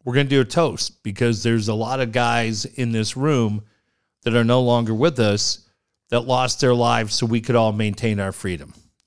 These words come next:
And he said, "This is kind of a seal tradition. I'm gonna share it with you guys. Uh, we're gonna have a toast in their honor." And you're like, "Holy fuck."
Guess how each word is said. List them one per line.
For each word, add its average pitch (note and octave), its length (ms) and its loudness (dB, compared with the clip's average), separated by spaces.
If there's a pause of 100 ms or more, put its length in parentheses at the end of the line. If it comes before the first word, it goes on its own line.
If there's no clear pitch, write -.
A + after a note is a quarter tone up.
(160)
And G#2+ 220 -2
he G#2+ 100 -2
said, G#2 380 -2
"This G#2+ 200 -4
is G#2+ 180 -4
kind A#2+ 240 -2
of G#2 60 -4
a G2 60 -6
seal B2+ 300 -2
tradition. B2+ 440 -4
I'm A2+ 120 -2
gonna G#2 100 -2
share A#2 200 -2
it G#2+ 80 -6
with G2+ 160 -8
you A2+ 140 0
guys. G2 440 -4 (800)
Uh, F#2 480 -2 (400)
we're A2 80 -4
gonna A2+ 100 0
have G#2 100 0
a G2+ 60 -4
toast A2+ 360 0
in G2 80 -4
their G2 140 -4
honor." F#2+ 280 -2
And D2+ 100 -18
you're E2 80 -10
like, - 180 -10
"Holy G#2 320 -4
fuck." - 400 -14